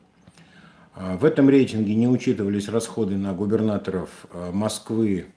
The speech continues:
и, а, Санкт-Петербурга, но, собственно, остальные восемьдесят два губернатора там были. Так вот, Ради Фаритович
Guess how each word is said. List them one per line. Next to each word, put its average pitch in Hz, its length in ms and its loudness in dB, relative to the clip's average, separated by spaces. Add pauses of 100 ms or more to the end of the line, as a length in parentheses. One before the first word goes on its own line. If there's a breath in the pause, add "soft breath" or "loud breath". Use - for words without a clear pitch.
(680)
и, 101 520 0
а, 90 200 -8
Санкт-Петербурга, 156 960 0 (260 loud breath)
но, 147 300 4
собственно, 139 480 2
остальные 135 640 6
восемьдесят 120 600 2
два 117 180 4
губернатора 110 640 2
там 117 260 0
были. 95 160 0
Так 90 240 -10
вот, 123 180 0
Ради 110 220 2
Фаритович 160 560 -2